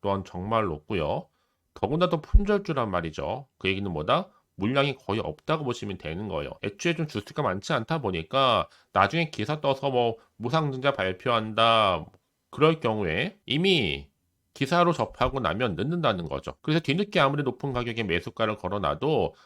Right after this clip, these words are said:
들어가지 못하는 경우도 정말 많습니다. 그래서 제가 여러분에게 미리 좀 가져온 거고요. 특히 지금 현재 우상향 진행 중이다 보니까 좀 빠르게 준비를 했어요.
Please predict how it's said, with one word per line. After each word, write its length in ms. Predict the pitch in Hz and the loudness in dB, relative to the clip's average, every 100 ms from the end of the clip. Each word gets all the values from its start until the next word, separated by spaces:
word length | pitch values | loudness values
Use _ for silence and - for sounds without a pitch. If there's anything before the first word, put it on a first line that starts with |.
| _ | _
들어가지 460 | - 131 151 143 139 | -2 2 4 2 0
못하는 340 | 98 - 107 | -6 -6 -6
경우도 640 | 90 85 85 104 165 196 - _ | -4 -6 -4 0 0 0 -8 _
정말 260 | - 98 101 | -8 -4 -2
많습니다. 520 | 76 76 120 90 69 - - | -4 -6 -6 -4 -4 -8 -4
그래서 260 | 139 165 | -2 -2
제가 200 | 156 147 | 0 2
여러분에게 380 | 123 123 120 117 | 2 2 -2 -4
미리 240 | 92 104 110 | -2 -4 -4
좀 100 | 104 | -6
가져온 400 | - 82 98 82 | -6 -4 -4 -4
거고요. 480 | 76 175 180 92 _ _ _ - | -4 0 0 0 _ _ _ -12
특히 300 | 185 208 202 | -6 0 0
지금 400 | 196 151 160 156 | -2 -4 -2 -2
현재 260 | 151 190 180 | -4 -4 -2
우상향 520 | 156 113 160 156 156 | -2 -2 -2 -2 -2
진행 280 | 135 123 127 | -2 -4 -2
중이다 280 | 123 123 117 | -4 -2 -2
보니까 240 | 90 95 | -4 -8
좀 180 | 92 87 - | -8 -8 -2
빠르게 320 | 156 180 165 | -2 0 -4
준비를 480 | 151 92 85 82 101 | -6 -6 -4 -4 -4
했어요. 420 | 151 107 76 | -4 0 0